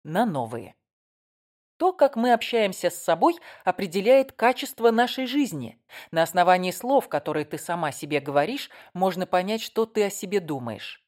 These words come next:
В зависимости от того, что мы постоянно говорим себе, мы закрепляем, что мы можем и что не можем.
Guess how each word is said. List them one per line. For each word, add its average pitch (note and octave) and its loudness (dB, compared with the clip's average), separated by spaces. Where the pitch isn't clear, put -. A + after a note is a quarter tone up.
В E3 -14
зависимости G#3+ -2
от - -6
того, G3+ 4
что A3 -4
мы G#3 -2
постоянно F#3+ 0
говорим D#3+ -4
себе, D3 -4
мы A3 2
закрепляем, A3 0
что - -4
мы F#3+ 0
можем F#3+ -2
и A#3 -6
что G3 -6
не A#3 -2
можем. A#2+ -4